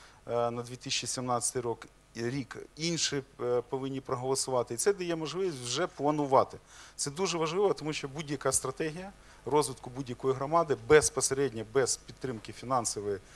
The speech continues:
і тих, е, податків, які сплачують платники податки і залишаються на місцях, це неможливо. І тому я би хотів би ще раз сказати про те, що сьогодні вибори в, е, об'єднані територіальні громади —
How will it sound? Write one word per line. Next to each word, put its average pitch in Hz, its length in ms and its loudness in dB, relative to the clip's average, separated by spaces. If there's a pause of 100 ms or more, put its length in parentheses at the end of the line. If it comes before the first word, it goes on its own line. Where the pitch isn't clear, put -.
(240)
і 113 360 -4
тих, 143 160 -8 (240)
е, 110 380 -2
податків, 120 480 0
які 113 180 -12
сплачують 113 460 -2
платники - 400 -12
податки 113 440 -4
і 107 40 -10
залишаються 113 580 -4
на 117 60 -12
місцях, 120 280 -8
це - 140 -8
неможливо. 101 540 -6 (640)
І 123 80 -6
тому 175 360 -2
я 151 180 4
би 151 100 0
хотів 143 260 -8
би 135 100 -6
ще 147 220 2
раз - 320 0
сказати 135 380 0
про 123 140 -4
те, 160 200 -2
що 123 280 0
сьогодні 123 500 -2
вибори 117 420 0
в, - 260 -6
е, - 20 2 (240)
об'єднані 120 380 -4
територіальні 123 480 -2
громади — 143 480 -2